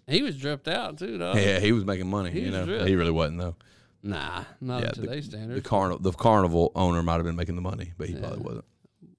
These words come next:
Speaker 1: He was earning that
Speaker 2: The
Speaker 1: bread,
Speaker 2: point
Speaker 1: though.
Speaker 2: is, though, like, people that are like, "Oh, you know, I'm fat 'cause it's genetic." You're f-, yeah, we're all f-, everybody's fat's kinda fat 'cause it's genetic.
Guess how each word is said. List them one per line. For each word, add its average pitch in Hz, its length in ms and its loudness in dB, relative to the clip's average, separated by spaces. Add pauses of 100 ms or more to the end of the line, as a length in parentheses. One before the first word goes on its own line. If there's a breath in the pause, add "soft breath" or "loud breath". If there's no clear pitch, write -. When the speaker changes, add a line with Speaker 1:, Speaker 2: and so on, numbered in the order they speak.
(280)
Speaker 1:
He 143 80 -4
was - 100 -6
earning 185 260 -2
that 160 80 2
Speaker 2:
The 139 80 10
Speaker 1:
bread, 160 140 10
Speaker 2:
point 196 220 10
Speaker 1:
though. - 40 4
Speaker 2:
is, 131 380 8
though, 101 260 10
like, 95 320 4
people 143 260 6
that 117 120 8
are 113 80 10
like, 113 260 10
"Oh, 117 160 12
you 117 160 6
know, 120 120 8
I'm 131 100 6
fat 104 320 10
'cause 101 160 2
it's 104 160 2
genetic." 98 400 4 (260 soft breath)
You're 294 120 2
f-, - 180 -6
yeah, 220 240 6
we're 151 200 8
all 208 260 10
f-, - 160 0
everybody's 180 440 8
fat's 113 300 4
kinda 113 260 6
fat 95 240 4
'cause 92 160 2
it's 95 100 0
genetic. 113 360 4